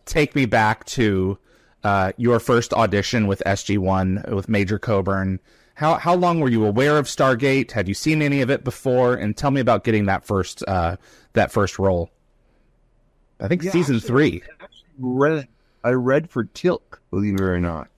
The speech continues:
Speaker 1: You did?
Speaker 2: Yeah, when it first, and I remember, um, not having any concept of, uh, I, I, you know, going back and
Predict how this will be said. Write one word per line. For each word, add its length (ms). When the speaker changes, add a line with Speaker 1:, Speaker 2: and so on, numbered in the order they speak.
Speaker 1:
You 100
did? 720
Speaker 2:
Yeah, 1700
when 160
it 100
first, 400
and 80
I 40
remember, 520
um, 460
not 280
having 320
any 160
concept 540
of, 180
uh, 160
I, 60
I, 100
you 340
know, 80
going 320
back 300
and 140